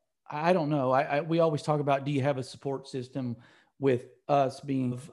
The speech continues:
uh, you know, the church body, you know, and we're all, you're, you guys are always talking about,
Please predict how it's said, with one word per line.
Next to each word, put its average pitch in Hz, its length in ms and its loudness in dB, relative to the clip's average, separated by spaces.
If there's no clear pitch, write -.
uh, - 180 -14
you 143 160 0
know, 117 80 2
the 113 80 0
church 147 320 2
body, 120 320 8
you 120 140 2
know, 120 100 2
and 123 160 4
we're 135 120 4
all, 143 180 4
you're, 151 300 0
you 156 100 -2
guys 135 300 4
are 143 80 0
always 143 240 0
talking 139 260 -2
about, 131 280 -2